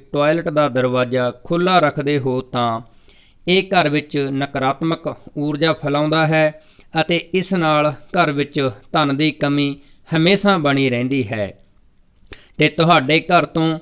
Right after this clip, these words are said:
ਲਕਸ਼ਮੀ ਨਾਰਾਜ਼ ਹੋ ਕੇ ਚਲੀ ਜਾਂਦੀ ਹੈ। ਨੰਬਰ ਸੱਤ, ਵਾਸਤੂ ਸ਼ਾਸਤਰ ਦੇ ਅਨੁਸਾਰ ਘਰ ਵਿੱਚ ਚਮਗਿੱਦੜਾਂ ਦਾ ਅਤੇ ਮੱਕੜੀ ਦਾ ਨਿਵਾਸ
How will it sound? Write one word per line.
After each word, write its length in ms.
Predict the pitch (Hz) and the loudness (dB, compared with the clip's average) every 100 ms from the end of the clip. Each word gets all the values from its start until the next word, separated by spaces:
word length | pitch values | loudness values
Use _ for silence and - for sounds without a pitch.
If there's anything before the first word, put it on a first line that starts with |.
| - _ | -12 _
ਲਕਸ਼ਮੀ 500 | 135 151 - 165 160 | -2 -2 0 -2 0
ਨਾਰਾਜ਼ 440 | 156 143 131 139 156 | 2 2 2 2 2
ਹੋ 160 | 151 | -2
ਕੇ 240 | 143 147 143 | -2 0 -2
ਚਲੀ 380 | 139 127 139 135 | -2 -2 0 0
ਜਾਂਦੀ 400 | 127 117 131 127 | -2 0 -2 -2
ਹੈ। 360 | 139 139 139 _ _ _ - | -2 -4 -8 _ _ _ -6
ਨੰਬਰ 420 | 131 143 147 156 | -2 0 2 0
ਸੱਤ, 400 | - - - - 156 156 - _ _ - | 0 -4 -4 -2 -2 -2 -8 _ _ -6
ਵਾਸਤੂ 480 | 127 170 165 196 180 | 0 2 0 -4 -4
ਸ਼ਾਸਤਰ 500 | - 190 190 202 185 | -2 -2 0 -2 0
ਦੇ 160 | 175 156 | -4 -2
ਅਨੁਸਾਰ 540 | 156 - 147 143 143 139 - _ _ | -4 0 2 2 0 -4 -14 _ _
ਘਰ 160 | 180 156 | -2 0
ਵਿੱਚ 240 | 147 - | -4 -6
ਚਮਗਿੱਦੜਾਂ 800 | - 170 151 147 147 143 160 165 | -6 -2 0 0 -2 0 2 2
ਦਾ 280 | 160 160 156 - _ _ _ | 2 0 0 -6 _ _ _
ਅਤੇ 260 | 160 175 160 | -2 2 2
ਮੱਕੜੀ 440 | 151 156 190 180 | 2 0 0 2
ਦਾ 160 | 170 156 | 4 2
ਨਿਵਾਸ 480 | 143 135 139 135 | 2 2 0 0